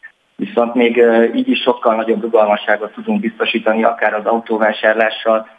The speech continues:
akár az autóleasingeléssel szemben, mert mondjuk ugye még az autóvásárlással szemben rögtön az elején,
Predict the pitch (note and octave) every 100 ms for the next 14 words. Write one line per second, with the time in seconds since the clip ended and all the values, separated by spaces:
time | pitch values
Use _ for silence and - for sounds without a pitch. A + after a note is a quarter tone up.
0 | _ - G#2+ A2 A2 A2 A2+ A2+ A2 A2
1 | G#2 G#2+ G#2+ G#2 - G#2+ - A2 A2 A2
2 | A2 G#2+ A2 G#2+ A2 A2+ A2 G#2+ A2 G#2+
3 | A2 A2 A#2 A#2 A2 G#2 - G#2+ G2+ G#2
4 | G#2+ - A2 G2+ G#2+ A2+ A2 G#2 G2+ A2
5 | G#2+ G#2 G2+